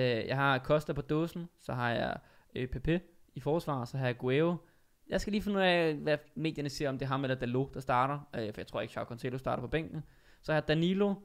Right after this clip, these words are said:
øh, Militao i forsvar. Så har jeg Casemiro og Carvalho på midten. Så har jeg Bruno Fernandes, kaptajn. Så har jeg Vini,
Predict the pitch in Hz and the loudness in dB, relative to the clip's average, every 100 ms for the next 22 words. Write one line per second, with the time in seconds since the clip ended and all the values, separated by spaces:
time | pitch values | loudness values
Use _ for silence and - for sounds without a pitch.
0 | - _ 143 139 139 131 190 185 160 156 | -12 _ 0 2 2 2 -2 0 2 2
1 | - - 117 110 - - - 147 147 151 | 0 -4 -4 -4 -8 -10 -8 -6 -4 -4
2 | 160 170 196 214 208 - - - - 139 | -2 0 4 4 2 -6 -20 -16 -2 6
3 | 135 175 196 139 147 185 208 - _ _ | 6 6 0 0 -2 -2 -6 -12 _ _
4 | _ - 147 135 123 131 180 233 220 190 | _ -8 0 0 0 2 2 0 0 0
5 | 180 143 - - 151 - 185 160 - _ | 0 0 -6 -6 -4 0 -2 -4 -10 _
6 | _ _ - 139 139 131 147 180 202 | _ _ -6 0 2 4 4 4 4